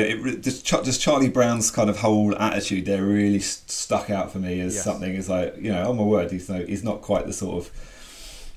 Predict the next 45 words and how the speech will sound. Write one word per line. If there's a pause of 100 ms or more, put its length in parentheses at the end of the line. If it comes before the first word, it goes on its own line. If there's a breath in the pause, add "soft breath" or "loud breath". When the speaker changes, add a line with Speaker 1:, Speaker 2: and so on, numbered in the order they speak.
(200)
Speaker 1:
yeah, (140)
he's
not
Speaker 2:
Pushover.
Speaker 1:
quite
the,
the,
the,
the
neurotic
pushover. (180 loud breath)
You
know,
it
starts
off
bad
for
him.
You
know,
he's,
he's, (140)
he's
called
fat. (380 soft breath)
Um,
he
is,
he's
Speaker 2:
<laughs>
Yeah.
Speaker 1:
literally
body
shamed, (360 loud breath)
um,
by
two
of
his
friends
and
possibly
his
dog,